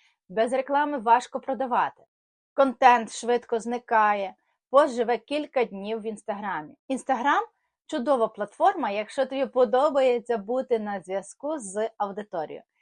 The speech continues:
Знімати відео, показувати процес створення свого виробу. Але якщо ти не хочеш витрачати купу часу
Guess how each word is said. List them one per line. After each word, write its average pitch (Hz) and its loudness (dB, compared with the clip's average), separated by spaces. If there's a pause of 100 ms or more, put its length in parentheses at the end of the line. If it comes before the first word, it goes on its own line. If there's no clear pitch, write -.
(180)
Знімати 302 -2
відео, 170 -8
показувати 294 -2
процес 254 -6
створення 233 -4
свого 240 -4
виробу. 202 0 (800)
Але 247 0
якщо 302 -6
ти 302 -8
не 285 -4
хочеш 233 -4
витрачати 226 -2 (100)
купу 214 -8
часу 226 -4